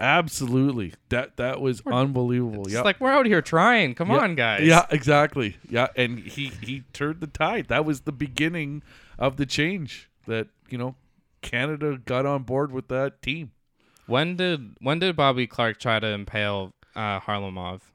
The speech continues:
Speaker 1: He
Speaker 2: Or
Speaker 1: didn't impale him. He broke his ankle. That
Speaker 2: Yeah.
Speaker 1: was during that series.
Speaker 2: During the seventy-two series?
Speaker 1: Yep.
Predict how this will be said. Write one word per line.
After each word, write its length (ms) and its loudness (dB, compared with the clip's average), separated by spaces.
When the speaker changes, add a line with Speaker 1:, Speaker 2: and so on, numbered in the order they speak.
Speaker 1:
He 80 -2
Speaker 2:
Or 60 2
Speaker 1:
didn't 180 2
impale 380 4
him. 80 -6
He 100 -4
broke 600 -4
his 120 -6
ankle. 380 -8
That 120 2
Speaker 2:
Yeah. 60 2
Speaker 1:
was 140 -4
during 240 -6
that 220 -8
series. 440 -10
Speaker 2:
During 200 0
the 80 -6
seventy-two 460 -4
series? 340 -6
Speaker 1:
Yep. 140 -2